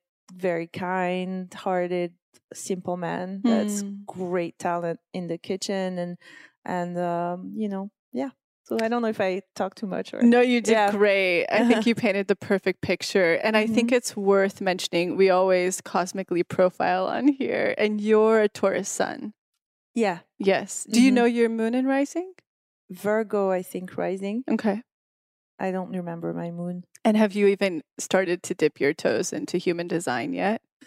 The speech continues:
Speaker 1: I will.
Speaker 2: Okay.
Speaker 1: But I haven't really, I knew my stuff, but I kind of forgot.
Speaker 2: I
Speaker 1: You did?
Speaker 2: <sighs> I know I hypothesized that you're potentially a generator.
Speaker 1: Oh, okay.
Speaker 2: I feel like you may be, or maybe an M G. So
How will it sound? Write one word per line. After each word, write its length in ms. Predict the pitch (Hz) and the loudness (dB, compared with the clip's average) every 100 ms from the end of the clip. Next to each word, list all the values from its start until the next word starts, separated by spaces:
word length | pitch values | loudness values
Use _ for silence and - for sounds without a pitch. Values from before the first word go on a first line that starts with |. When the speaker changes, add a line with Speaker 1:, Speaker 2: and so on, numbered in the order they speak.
| _ _ - | _ _ -4
Speaker 1:
I 180 | 202 202 | 0 0
will. 540 | 190 185 170 170 180 _ | 2 2 0 -4 -8 _
Speaker 2:
Okay. 360 | - 208 165 180 | 0 2 0 -2
Speaker 1:
But 160 | 196 185 | 0 0
I 60 | 190 | 0
haven't 400 | 185 180 185 185 | -2 -2 -4 -4
really, 460 | 180 175 175 175 - | -2 0 -2 -4 -4
I 260 | 190 185 175 | -2 -2 -2
knew 460 | 208 202 226 262 285 | -4 -2 -2 -2 -2
my 380 | 269 254 247 240 | -2 -2 -4 -6
stuff, 500 | - - 262 302 - | -10 -4 -2 -2 -4
but 160 | - 202 | -4 -2
I 280 | 185 180 180 - | -2 -4 -8 -8
kind 180 | 190 | -6
of 140 | 180 - | -6 -8
forgot. 480 | - - - 87 - _ | -10 -8 -4 -4 -6 _
Speaker 2:
I 480 | - 196 196 190 175 - _ | 0 2 4 2 -2 -6 _
Speaker 1:
You 100 | 214 | -2
did? 240 | 190 190 208 - | 0 0 -2 -6
Speaker 2:
<sighs> 120 | - | -2
I 80 | 220 | 2
know 140 | 233 | 4
I 100 | 214 | 2
hypothesized 1200 | 208 214 214 _ _ - 208 202 202 - 151 156 - | 2 2 0 _ _ 0 0 2 0 2 0 0 0
that 200 | 143 - | 0 0
you're 320 | 160 143 110 | 0 0 0
potentially 640 | - 196 175 151 - 147 | 0 0 0 -2 -2 0
a 60 | 123 | 0
generator. 800 | - 101 78 64 62 - - 202 - - | -2 -4 -4 -8 -8 -8 -6 -8 -12 -4
Speaker 1:
Oh, 280 | 285 277 285 | 0 2 0
okay. 400 | - 214 233 - | -2 -2 -2 -2
Speaker 2:
I 120 | - 202 | -2 -2
feel 320 | - 247 226 | 0 4 4
like 240 | 160 - | 2 -2
you 80 | - | -6
may 180 | - - | -6 -6
be, 200 | - - | -4 0
or 240 | 220 247 | 4 4
maybe 260 | 254 240 196 | 4 2 0
an 100 | 190 | -2
M 180 | - - | -6 -8
G. 340 | - - - - _ _ _ _ | -12 -14 -16 -20 _ _ _ _
So 300 | - 202 175 | 2 4 4